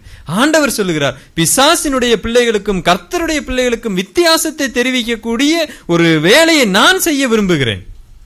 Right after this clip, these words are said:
உன்னால் பாவமே செய்ய முடியாத நிலைமைக்கு உன்னை கொண்டு போக விரும்புகிறேன்." அந்த இயேசு கிறிஸ்து வேற எங்கேயாவது இருக்கிறாரா? வேற எந்த மதத்திலேயாவது சொல்லப்பட்டிருக்கிறதா? இல்ல, எனக்கு வேண்டாம் அது.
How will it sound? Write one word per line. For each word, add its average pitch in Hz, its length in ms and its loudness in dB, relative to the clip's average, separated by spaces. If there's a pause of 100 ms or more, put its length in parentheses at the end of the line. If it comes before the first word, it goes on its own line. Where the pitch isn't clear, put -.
(1040)
உன்னால் 190 380 2
பாவமே 208 460 2
செய்ய 269 400 2
முடியாத 302 380 2
நிலைமைக்கு 240 360 0
உன்னை 202 180 -2
கொண்டு 214 260 -2
போக 208 220 2
விரும்புகிறேன்." 170 540 -2 (200)
அந்த 320 720 0
இயேசு 302 320 0
கிறிஸ்து 254 420 -8 (600)
வேற 151 280 0
எங்கேயாவது 135 360 -2
இருக்கிறாரா? 90 400 -10 (880)
வேற 196 260 4
எந்த 202 160 4
மதத்திலேயாவது 180 560 2
சொல்லப்பட்டிருக்கிறதா? 117 720 -4 (320)
இல்ல, 156 580 2 (500)
எனக்கு 190 340 0
வேண்டாம் 233 380 2
அது. 95 180 -8